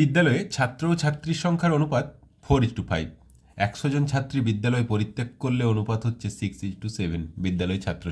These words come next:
সংখ্যা কত? দেখো, পরিত্যাগ করার আগে অনুপাত ছিল four is to five, আর পরিত্যাগ করার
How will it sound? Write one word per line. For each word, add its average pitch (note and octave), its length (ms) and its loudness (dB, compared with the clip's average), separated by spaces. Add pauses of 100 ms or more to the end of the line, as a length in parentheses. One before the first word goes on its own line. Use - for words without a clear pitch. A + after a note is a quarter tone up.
সংখ্যা E2+ 300 -4
কত? D#2 140 -6 (520)
দেখো, A#2 200 2 (240)
পরিত্যাগ A2 380 2 (140)
করার B2+ 220 0 (180)
আগে G#2 200 0 (840)
অনুপাত A2 300 2 (120)
ছিল A#2 120 2 (360)
four G#2 260 4
is - 140 -8
to G2 60 -4 (100)
five, D#2+ 220 -6 (1000)
আর D#2+ 360 4 (340)
পরিত্যাগ G#2+ 400 0 (140)
করার A#2 220 2